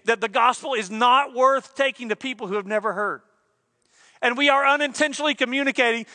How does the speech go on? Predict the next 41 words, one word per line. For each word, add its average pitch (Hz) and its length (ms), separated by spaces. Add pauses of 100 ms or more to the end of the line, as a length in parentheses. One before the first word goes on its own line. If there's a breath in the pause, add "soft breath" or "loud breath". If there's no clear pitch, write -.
(120 loud breath)
that 190 260
this 277 240
life 233 600
is 208 220
more 247 280
important 226 500
than 208 140
eternity. 214 560 (580)
So 269 180
we 269 200
need 302 160
to 294 80
understand 254 760 (720 soft breath)
when 277 240
Jesus 277 440
says, 262 260
"Take 277 240
up 262 160
your 262 100
cross 269 360
and 254 140
follow 269 360
me," 269 320 (260 loud breath)
that 247 320
might 277 400
involve 254 460
some 196 180
risk. 220 460 (1040)
And 254 180
that 262 220
might 285 320
involve 285 440
sending 302 460
some 269 240
people, 262 400
even 277 280
our 302 180
own 294 180
children 294 420
or 269 80
grandchildren 233 680